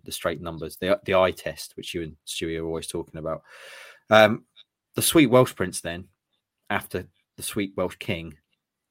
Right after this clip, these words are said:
Harvey Davis, an awful lot of competition for Idris El Mazouni next season, but he's shown some really good qualities this year out on loan, of course, in League Two. Do you see him staying beyond the summer, Hutchie? Have you got any thoughts on that,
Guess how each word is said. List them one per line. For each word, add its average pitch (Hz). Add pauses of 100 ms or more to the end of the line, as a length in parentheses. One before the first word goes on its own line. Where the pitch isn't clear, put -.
(120)
Harvey 113
Davis, 90
an -
awful 151
lot 139
of -
competition -
for -
Idris 143
El 123
Mazouni 107
next 80
season, - (460)
but 104
he's 104
shown 101
some 98
really 95
good 92
qualities 92
this -
year 87
out 85
on 82
loan, 78
of 76
course, -
in 80
League 80
Two. 85 (500)
Do 127
you 135
see 135
him 120
staying 98 (640)
beyond 98
the 95
summer, 87
Hutchie? -
Have 85
you 85
got 95
any 98
thoughts -
on 107
that, 113